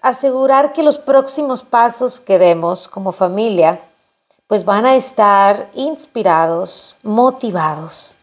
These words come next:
por algo que, que a todos, a todos nos emociona y nos cautiva. De manera que cada día va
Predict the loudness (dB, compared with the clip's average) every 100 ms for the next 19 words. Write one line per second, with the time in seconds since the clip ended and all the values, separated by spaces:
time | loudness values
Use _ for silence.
0 | _ _ _ 2 4 4 2 0 2 2
1 | 2 0 -2 _ _ _ _ -2 4 6
2 | 8 6 2 -6 _ -10 0 0 4 2
3 | 4 2 -2 -10 -12 -16 _ -4 -2 2
4 | 4 4 0 -2 -14 _ _ -4 -2 -2
5 | -2 -2 -2 -2 0 -2 -4 _ _ _
6 | -4 0 0 2 0 0 0 2 4 2
7 | 0 2 2 2 -2 _ _ _ -6 -4
8 | 2 4 4 4 2 0 -14 _ _ _
9 | _ _ _ _ 0 2 4 2